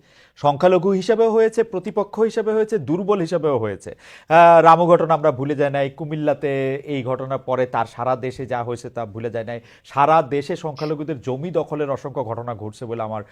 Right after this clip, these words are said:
অনেক বন্ধুবান্ধব জানাইছে। প্রশ্নটা হচ্ছে, স্যার, ধর্মনিরপেক্ষতা শব্দটা থাইকাও এটার কোনো ইতর বিশেষ সে সময় হয় নাই। এখন যদি এই শব্দটা না থাকে, তাইলে কি, স্যার, আম, আহ, এটা ভালো হবে? মানে, এইটা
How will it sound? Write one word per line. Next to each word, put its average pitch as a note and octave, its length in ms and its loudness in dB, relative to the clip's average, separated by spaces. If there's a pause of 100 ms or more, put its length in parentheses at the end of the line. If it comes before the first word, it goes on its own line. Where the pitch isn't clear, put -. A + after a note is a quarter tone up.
(240)
অনেক B2 220 -2
বন্ধুবান্ধব A#2 420 -6
জানাইছে। G2 500 -12 (600)
প্রশ্নটা F3+ 380 0
হচ্ছে, A3+ 180 -4
স্যার, G3+ 440 -2
ধর্মনিরপেক্ষতা F#3+ 1000 -4
শব্দটা B2+ 640 -6 (100)
থাইকাও C3+ 460 -4
এটার C#3+ 220 -4
কোনো E3+ 160 -8
ইতর D#3 260 -6
বিশেষ D3+ 320 -8
সে A#2+ 100 -10
সময় C3 260 -12
হয় A2+ 360 -2
নাই। E2 180 -14 (420)
এখন A#2+ 400 -2
যদি A3+ 160 -8
এই B3 80 -4
শব্দটা A3 420 -2
না B2 440 2
থাকে, D3 600 -4 (100)
তাইলে D#3+ 340 2
কি, B3 140 -10
স্যার, A#3+ 200 2
আম, G3 120 -14 (1080)
আহ, F3 400 2
এটা - 160 0
ভালো C#3+ 320 0
হবে? F3+ 200 0
মানে, A2+ 200 -4
এইটা C#3+ 320 -4